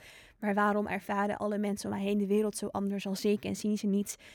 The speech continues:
in de energie en staan ze niet in contact met de energie?" Dus was het ook een groot deel van het verdoven van mijn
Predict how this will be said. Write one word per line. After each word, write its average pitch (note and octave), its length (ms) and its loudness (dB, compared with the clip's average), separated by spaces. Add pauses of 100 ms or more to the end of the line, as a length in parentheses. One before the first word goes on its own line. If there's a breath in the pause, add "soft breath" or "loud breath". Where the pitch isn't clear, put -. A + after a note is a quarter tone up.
(220 loud breath)
in A3+ 160 2
de G#3+ 80 2
energie G3+ 480 2
en G3 60 0
staan G#3 240 -2
ze - 80 -6
niet G#3 200 -2
in A#3+ 180 2
contact - 380 -4
met F#3+ 200 -6
de - 60 -8
energie?" F#3+ 600 -4 (460 loud breath)
Dus A#3+ 160 0
was A3+ 160 0
het G#3+ 160 -8
ook A#3 220 2
een A3 80 -6
groot G#3+ 440 0
deel G3 220 0
van G3+ 200 -6
het - 140 -6
verdoven G3 680 2
van G3+ 500 0 (120)
mijn F#3+ 480 0